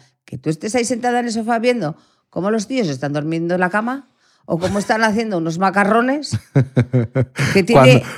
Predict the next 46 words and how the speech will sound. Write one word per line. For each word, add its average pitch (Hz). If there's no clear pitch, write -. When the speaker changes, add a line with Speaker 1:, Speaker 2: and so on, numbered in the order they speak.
Speaker 2:
cuando 127
al 120
otro 135
lado 135
de 135
la 127
pared 127
está 117
tu 131
hijo 131
haciendo 127
unos 127
macarrones 131
y 233
no 233
Speaker 1:
Exacta-, 143
Speaker 2:
le 160
estás 131
mirando. 127
Speaker 1:
exactamente. 185
Es -
que 226
dices, 196
"Pero 156
¿hasta 165
dónde 220
puede 233
llegar 190
nuestra 175
Speaker 2:
Pues, 104
Speaker 1:
esto?". -
Speaker 2:
pues 87
eso, 78
ahora 95
tienes 110
Speaker 1:
Es -
que 214
la 202
cosa 175
se 170
Speaker 2:
pero, 120
Speaker 1:
está 214
Speaker 2:
no, 226
Speaker 1:
desvariando 156
Speaker 2:
pero, 107
Speaker 1:
tanto. 330